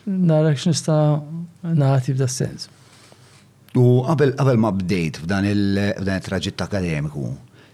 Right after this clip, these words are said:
Speaker 2: eh, kont diġà involut fil-politika b'xi mod?
Speaker 1: Ifhem, jekk tajt illi kont dħalt għal dibattitu politiku fil-elezzjoni ta' sixty-six, il-fejn ikonna proponejna, jien proponejt li Malta tkun pajjiż neutrali,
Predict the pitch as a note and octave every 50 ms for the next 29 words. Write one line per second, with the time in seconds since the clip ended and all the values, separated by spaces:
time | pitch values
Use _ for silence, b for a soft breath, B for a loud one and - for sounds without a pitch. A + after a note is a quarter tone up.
0 | B B A2 G2+ G#2+ - - - - A#2 G3+ F3 F#2+ - G#2+ A#2+ B2+ G2+ F#2+ G2+
1 | A2 A#2+ A#2+ - G#2 F2+ - F#2 F#2 G2+ G#2+ G2 - - G#2 F#2+ - - E2+ F2+
2 | F#2+ F#2+ - - - - - - _ _ _ _ _ _ _ _ _ B B B
3 | B B B B - B2 - - B2+ A#2 A#2+ C3 C3 B2+ B2+ D#3 C#3+ C3+ B2+ C#3
4 | C3+ C3 C3+ C3 C3+ C#3+ C3 B2+ B2+ - - C#3+ C#3 C3+ B2+ B2+ - - D3+ C#3
5 | C3+ C3+ B2+ B2 A2+ A#2 C3 B2+ B2+ C3+ B2+ B2+ - C#3 B2 C3 C3+ B2+ B2+ C#3+
6 | D3 C3+ C3 B2 B2 B2+ C#3 B2+ B2 C3 C3 B2+ B2+ - C3 B2+ B2+ B2+ C3+ C3+
7 | B2+ C3 B2+ B2+ - D3 C3+ C3 B2 C3 C3 B2 - C#3 B2 - - C3 A#2 -
8 | F3 D#3 E3+ - - - - - - - _ _ b b b b b b b b
9 | b b b b b b b _ - D#3 D3 C3 B2 B2 - C#3 C3+ C3 C3 B2+
10 | B2+ C#3+ C3+ C3 B2 B2 C#3+ C#3 B2+ C3+ C3+ C3 C3 C3 C3 B2+ B2+ C3 C3 C3
11 | C3 C#3+ C#3+ B2+ A#2+ A#2+ B2 C3+ B2+ B2+ C3 C3 C3 B2+ B2 B2 C3 C3 C3 C3
12 | C3 B2+ B2 B2+ B2+ - - - B2 C3+ C3+ B2+ A#2+ G#2 A#2+ A#2+ A2 G#2+ C3+ D3
13 | D#3+ D3 B2 A2+ A2 G2 -